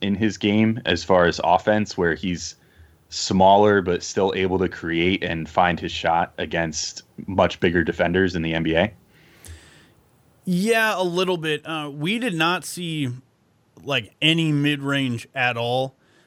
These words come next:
Speaker 2: Uh, it's either, like, he, he's shooting three-pointers, whether open or contested, i-, or he's at the rim. Um,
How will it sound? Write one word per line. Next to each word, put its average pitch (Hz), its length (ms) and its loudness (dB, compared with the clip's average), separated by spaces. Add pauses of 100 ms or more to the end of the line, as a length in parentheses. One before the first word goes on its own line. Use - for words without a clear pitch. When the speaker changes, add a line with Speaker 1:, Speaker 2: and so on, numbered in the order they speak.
(140)
Speaker 2:
Uh, 131 240 -2
it's 143 240 -6
either, 151 320 -4
like, 123 460 -2
he, 147 380 -4
he's 135 260 -4
shooting 165 420 -2
three-pointers, 156 840 -4
whether 131 320 -4
open 135 320 -4
or 127 140 -4
contested, 127 720 -4 (640)
i-, - 120 -6 (280)
or 151 580 0 (480)
he's 151 440 -4 (160)
at 131 300 -2
the 135 60 -6
rim. 120 460 -6 (320)
Um, 127 560 -2